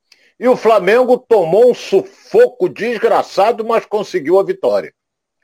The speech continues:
Com o gol do Andreas, que o Flamengo tá se esforçando pra ficar com ele, mas dificilmente ele irá continuar.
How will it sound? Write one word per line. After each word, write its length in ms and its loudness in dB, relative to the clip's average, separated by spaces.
Com 100 0
o 60 -2
gol 200 2
do 160 2
Andreas, 560 2
que 440 -4
o 80 -8
Flamengo 280 0
tá 120 0
se 60 -12
esforçando 560 -2
pra 120 2
ficar 220 -2
com 220 0
ele, 100 0
mas 180 0
dificilmente 720 -8
ele 120 -2
irá 200 0
continuar. 600 -8